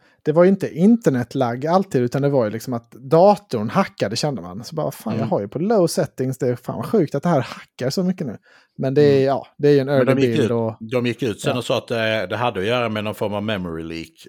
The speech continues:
Speaker 2: eh,
Speaker 1: Ja.
Speaker 2: från grafikkortet som de hade sett, liksom. Så de patchade i lördags. Sen blev det lite bättre, men sen så var det fortfarande riktigt kass, liksom. Så man kände så här att, "Jag accepterar detta för att det är betan.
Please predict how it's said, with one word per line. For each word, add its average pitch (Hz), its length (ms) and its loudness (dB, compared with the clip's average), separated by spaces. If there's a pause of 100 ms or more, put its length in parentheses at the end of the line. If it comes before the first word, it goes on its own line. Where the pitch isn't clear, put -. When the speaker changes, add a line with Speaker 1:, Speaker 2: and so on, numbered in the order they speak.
Speaker 2:
eh, 92 80 -6 (300)
Speaker 1:
Ja. 123 140 -2 (400)
Speaker 2:
från 101 160 -10
grafikkortet 98 640 -10
som 98 140 -10
de 95 120 -8
hade 92 520 -4
sett, - 320 -10
liksom. 80 260 -16
Så 98 120 -12
de 98 120 -12
patchade 95 520 -8
i 104 40 -10
lördags. 90 480 -6 (480)
Sen 101 80 -10
blev 110 140 -6
det 107 120 -8
lite 107 320 -10
bättre, 90 480 -8
men 95 160 -10
sen 92 160 -10
så 95 120 -12
var 90 80 -4
det 90 60 -6
fortfarande 95 420 -10
riktigt 98 300 -12
kass, - 320 -10
liksom. 85 240 -16
Så - 120 -12
man 98 100 -8
kände 95 240 -6
så 123 100 -8
här 110 80 -4
att, 85 120 -8 (420)
"Jag 110 140 -6
accepterar 107 460 -2
detta 120 220 -4
för 107 100 -8
att 95 60 -10
det 107 60 -8
är 95 40 -10
betan. 104 540 -8